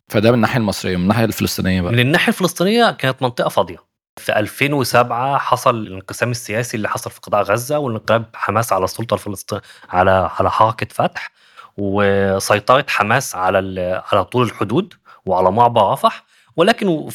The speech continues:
Speaker 2: ظل ال-، ال-، التواجد ال-، ال-، المصري على، على الحدود وتأمين المحور زي ما هو. وإسرائيل قصفت المحور كذا مرة في، في الحروب السابقة كلها.
Speaker 1: ورغم إن المحور اتقصف كذا مرة قبل كده،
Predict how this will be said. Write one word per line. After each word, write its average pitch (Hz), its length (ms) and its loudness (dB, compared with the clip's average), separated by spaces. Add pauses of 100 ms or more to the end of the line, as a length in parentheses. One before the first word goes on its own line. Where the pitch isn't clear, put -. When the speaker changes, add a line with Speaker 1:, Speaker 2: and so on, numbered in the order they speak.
(140)
Speaker 2:
ظل 135 520 2
ال-، 117 180 -2
ال-، 104 160 -6
التواجد 110 460 2
ال-، 95 180 -4
ال-، 92 100 -6
المصري 120 760 -2
على، 95 180 0
على 92 300 0
الحدود 101 600 -6
وتأمين 104 640 -4
المحور 120 480 2 (340)
زي 123 280 0
ما 110 100 -2
هو. 151 340 2 (680)
وإسرائيل 160 1080 0
قصفت 135 400 0
المحور 104 400 2
كذا 95 240 -2
مرة 110 440 2
في، 90 720 -4
في - 120 -18
الحروب 101 580 0
السابقة 92 920 0
كلها. 98 480 -4 (200)
Speaker 1:
ورغم 156 400 4
إن 156 120 2
المحور 127 420 0
اتقصف - 560 -2
كذا 135 220 2
مرة 110 240 0
قبل 80 180 -4
كده، 143 300 -4